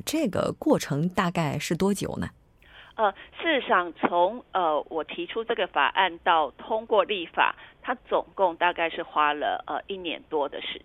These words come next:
Speaker 2: 间。那这个在立法院里面立法的速度相对是快的，因为大家知道在台湾的立法院，有些法案一审大概是要三四年的时间。那这个法案它算是创了比较快的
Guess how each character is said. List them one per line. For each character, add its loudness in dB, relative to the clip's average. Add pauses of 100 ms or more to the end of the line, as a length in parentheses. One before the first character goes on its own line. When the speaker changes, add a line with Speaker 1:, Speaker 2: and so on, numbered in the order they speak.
(120)
Speaker 2:
间。 -6 (420)
那 -2
这 -2
个 4
在 4
立 -8
法 -4
院 -6
里 -12
面 -14
立 -10
法 -8
的 -16 (100)
速 -10
度 -10 (340)
相 0
对 0
是 -6
快 -2
的， -8
因 -4
为 0
大 2
家 4
知 -4
道 2
在 -2
台 -2
湾 -2
的 -2
立 -2
法 -2
院， 0 (300)
有 -4
些 -2
法 2
案 0 (280)
一 -8
审 0 (160)
大 2
概 -2
是 -10
要 0
三 -2
四 -12
年 -16
的 -14
时 -8 (160)
间。 -6 (520)
那 4 (200)
这 8
个 0
法 0
案 -2
它 -10
算 -4 (120)
是 -8
创 0
了 -10
比 -18
较 0
快 0
的 -10